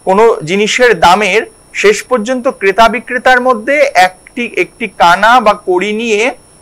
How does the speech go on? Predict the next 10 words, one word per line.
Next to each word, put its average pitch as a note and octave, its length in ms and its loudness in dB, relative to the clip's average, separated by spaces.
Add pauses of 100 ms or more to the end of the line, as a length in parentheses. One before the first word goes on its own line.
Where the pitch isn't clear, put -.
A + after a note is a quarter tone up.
(420)
বা - 300 2
খুবই C#4+ 320 2
ক্ষুদ্রতম A3 960 0
একটা - 320 0
অংশ F#3 460 -2
নিয়ে G#3+ 240 -2
হয়তো F#3+ 320 -2
তাদের E3 320 0
পরস্পরের E3 640 -2
মধ্যে F3 420 0